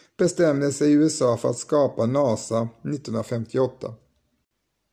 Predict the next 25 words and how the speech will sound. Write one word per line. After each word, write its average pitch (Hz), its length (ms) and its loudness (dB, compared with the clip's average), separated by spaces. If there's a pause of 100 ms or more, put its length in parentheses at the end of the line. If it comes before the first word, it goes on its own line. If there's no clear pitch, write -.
(160)
År 180 120 2
nittonhundrafemtiosex 180 1300 0
använde 156 580 2
Eisenhower 123 840 2
U 143 160 2
S 147 160 -2
A:s 117 200 0
starka 143 420 0
ekonomiska 120 680 0
styrka 139 460 0
för 123 140 -4
att 123 120 -6
tvinga 127 280 -2
tillbaka 120 540 -2
Storbritannien 120 920 -2
och 147 100 -6
Frankrikes 113 580 -4
trupper 139 360 -2
från 117 200 -2
Egypten 107 600 -2
under 117 200 2
den 113 260 2
så 113 180 -8
kallade 113 480 0
Suezkrisen. 117 960 -4